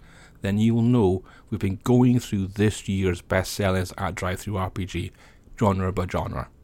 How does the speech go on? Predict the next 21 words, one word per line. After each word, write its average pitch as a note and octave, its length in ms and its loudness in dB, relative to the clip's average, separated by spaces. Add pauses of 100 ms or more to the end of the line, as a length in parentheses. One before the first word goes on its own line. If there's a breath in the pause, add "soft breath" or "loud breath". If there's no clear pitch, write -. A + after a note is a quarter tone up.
(420 loud breath)
I A#2 120 4
know B2 380 10
we've A#2 220 6
kind B2 320 4
of G#2 120 2
just A2 360 -4
done G#2 300 4
the G2 80 2
grand G2 480 2
reveal F#2+ 420 -2 (300 loud breath)
with - 160 0
a - 40 2
whole G#2+ 360 2
decade G2 420 0
of F#2 80 0
winners, G2 480 0 (400 loud breath)
but - 120 -6
we G2+ 100 2
do C#3 280 2
have A#2+ 200 0
the G2 220 0